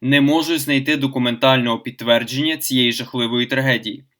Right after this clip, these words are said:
Що-що, а сліди своїх злочинів Н К В Д кадебісти замітати вміли. Ще тисяча дев'ятсот шістдесятого року тогочасний голова К Д Б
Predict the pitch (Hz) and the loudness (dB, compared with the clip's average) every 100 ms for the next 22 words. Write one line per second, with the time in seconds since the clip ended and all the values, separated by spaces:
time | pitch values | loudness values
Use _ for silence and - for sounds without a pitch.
0 | - - - - - 151 135 156 170 185 | -20 -20 -16 -8 -2 0 0 0 2 2
1 | - 131 - 135 135 160 143 139 127 - | 0 -4 0 0 2 2 2 2 0 -2
2 | 143 165 - 147 135 131 131 131 131 135 | -2 0 0 0 0 0 -2 0 0 0
3 | 143 139 135 123 120 117 156 151 160 143 | -2 -2 -4 -4 -6 -4 -4 -2 -4 -4
4 | 127 123 123 123 127 131 131 120 107 101 | -4 -4 -2 -2 -2 -4 -2 -2 -4 -10
5 | _ - - - - 143 147 180 156 147 | _ -20 -20 -12 -4 -2 0 -2 -2 0
6 | 139 135 135 147 135 127 127 139 127 127 | 2 0 -2 -4 -4 -6 -4 -2 -2 -2
7 | 117 123 147 175 170 _ _ 127 131 131 | -4 -2 -2 -6 -8 _ _ -6 -4 -2
8 | 170 151 151 135 131 135 139 135 131 123 | 0 0 0 0 0 0 0 0 -2 -2
9 | 120 131 120 - | 2 4 4 0